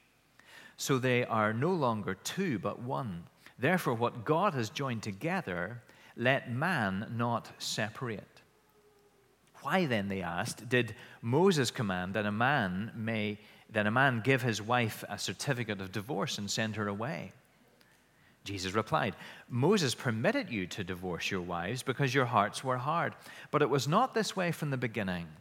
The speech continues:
I tell you that anyone who divorces his wife, except for marital unfaithfulness, and marries another woman, commits adultery."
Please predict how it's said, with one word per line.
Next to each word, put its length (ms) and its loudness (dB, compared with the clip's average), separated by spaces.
I 140 2
tell 280 -4
you 120 -2
that 200 2
anyone 460 -2
who 140 -2
divorces 500 -2
his 160 -4
wife, 320 -6
except 420 -4
for 300 0
marital 560 0
unfaithfulness, 1080 -6
and 260 0
marries 340 2
another 360 0
woman, 680 -4
commits 680 -2
adultery." 760 -8